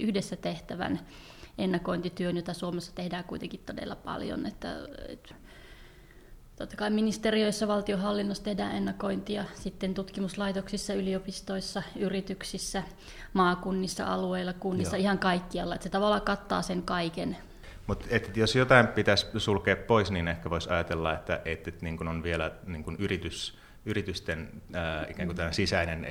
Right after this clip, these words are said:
Speaker 2: ennakointi ja yritysten strategiaan liittyvä ennakointi on erikseen. Ja sitten on tietenkin tulevaisuuden tutkimus,
Speaker 1: Juu,
Speaker 2: ää,
Speaker 1: kyllä.
Speaker 2: erikseen, mutta tää on tosiaan aika, aika laaja,
Speaker 1: Mm-hmm.
Speaker 2: laaja kenttä. Ja mulla onkin tota, Suomen tällainen kansalainen ennakointi, niin siihen liittyy aika paljon erilaisia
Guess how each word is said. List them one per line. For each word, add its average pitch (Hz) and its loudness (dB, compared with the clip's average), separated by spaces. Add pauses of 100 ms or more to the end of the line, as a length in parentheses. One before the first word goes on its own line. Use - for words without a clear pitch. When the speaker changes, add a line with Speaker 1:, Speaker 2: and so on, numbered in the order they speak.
Speaker 2:
ennakointi 80 -4
ja 82 -2
yritysten 82 -6
strategiaan 85 -2
liittyvä 76 -8
ennakointi 73 -8
on 76 -8 (140)
erikseen. 78 -8
Ja 80 -6
sitten - -2
on 80 0
tietenkin 82 -2
tulevaisuuden 80 -2 (200)
tutkimus, - -6 (180)
Speaker 1:
Juu, 180 -2
Speaker 2:
ää, 190 2
Speaker 1:
kyllä. 185 0
Speaker 2:
erikseen, 85 0
mutta 82 -8
tää 82 0
on 82 -4
tosiaan 85 -2
aika, 80 -2
aika 98 2
laaja, 92 6
Speaker 1:
Mm-hmm. 85 -4
Speaker 2:
laaja 107 6
kenttä. 90 0
Ja - -4 (340)
mulla 110 8
onkin 123 8
tota, 120 10 (340)
Suomen 123 6 (200)
tällainen 107 6 (120)
kansalainen 101 4
ennakointi, 98 2
niin 90 0
siihen 95 2
liittyy 95 2
aika 95 2
paljon 98 6
erilaisia 95 4